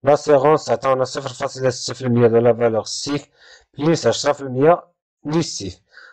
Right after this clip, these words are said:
دونك كنجيو ديريكت نحسبو لا فالور ديال السيف. اش كنديرو؟ كنديرو سي اف ار مقسوم على واحد ناقص واحد زائد لا ماجوراسيون فوا لو طو ديال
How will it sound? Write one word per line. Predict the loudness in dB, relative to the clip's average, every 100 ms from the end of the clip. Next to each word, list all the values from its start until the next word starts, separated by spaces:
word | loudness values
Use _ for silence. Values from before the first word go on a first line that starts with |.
| _
دونك | 2 2 2
كنجيو | 0 0 0
ديريكت | 4 4 4 2 -4 -8
نحسبو | -8 -6 -4 0 0 0 _ _ 0
لا | 2
فالور | 4 2 4 4 2
ديال | -2 -2 0 0 _
السيف. | -8 -6 -6 -8 -10 -8
اش | -8
كنديرو؟ | -4 -4 -2 2 2 2 _ _ _ _ -6
كنديرو | -2 2 2
سي | 0 -4
اف | -2 -2 -2 0
ار | 0 0 _ _ _ _ _
مقسوم | -10 -6 0 2 6
على | 6 8
واحد | 8 6 4 -8
ناقص | -4 -4 -4 -4
واحد | 2 4 2 -4
زائد | -4 0 0 -2 -10 _ _ _ -4
لا | 0
ماجوراسيون | 4 4 2 0 -2 -2 -2 -2 -4 _ _ _
فوا | 0 2
لو | 4 0
طو | -2 0 0 -4
ديال | -6 4 6 4 0